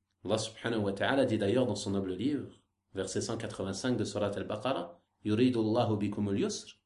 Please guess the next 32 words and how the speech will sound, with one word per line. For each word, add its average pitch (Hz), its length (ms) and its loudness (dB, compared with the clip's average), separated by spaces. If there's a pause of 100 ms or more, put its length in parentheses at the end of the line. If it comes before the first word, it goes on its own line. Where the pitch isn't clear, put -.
(160)
wa 127 100 6
la 190 140 4
yuridu 175 420 4
bikumul 147 500 0
usr. » - 240 -4 (500)
Allah 123 340 2
veut 127 160 2
pour 123 160 -2
vous 160 120 2
la 123 100 6
facilité, 151 580 -2
il 202 100 -2
ne 170 80 2
veut 160 140 -2
pas 202 120 0
pour 175 180 0
vous 190 80 -2
la 185 100 0
difficulté. - 640 -10 (380)
Donc 113 160 0
en 156 80 6
t'imposant 196 500 6
d'accomplir 185 800 4 (100)
un 127 180 4
acte - 460 -2 (140)
qui - 120 -2
n'est 107 120 4
pas 180 220 6
obligatoire 147 520 4
à 127 40 2
la 120 100 2
base, 165 460 -2